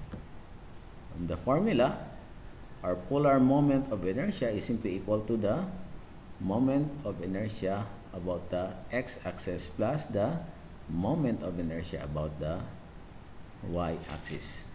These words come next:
Now, previously, we already have determined the moment of inertia about the x-axis. So,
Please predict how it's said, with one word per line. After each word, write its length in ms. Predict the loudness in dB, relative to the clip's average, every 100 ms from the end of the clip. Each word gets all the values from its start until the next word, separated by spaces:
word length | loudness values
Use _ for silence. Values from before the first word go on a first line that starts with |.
| -4
Now, 80 | -4
previously, 600 | 0 2 2 0 4 6
we 120 | 6
already 380 | 4 4 4 4 4
have 140 | 2 2
determined 420 | 2 4 6 6
the 80 | 6
moment 400 | 6 4 2 -2
of 80 | -2
inertia 360 | 0 2 0
about 240 | 2 0 2
the 220 | 0 0 -4 -12 -12 -6 -2
x-axis. 840 | 0 -2 -4 -2 0 0 0 -6 -10 -10 -10 -10 -12 -12 -10
So, 80 | -8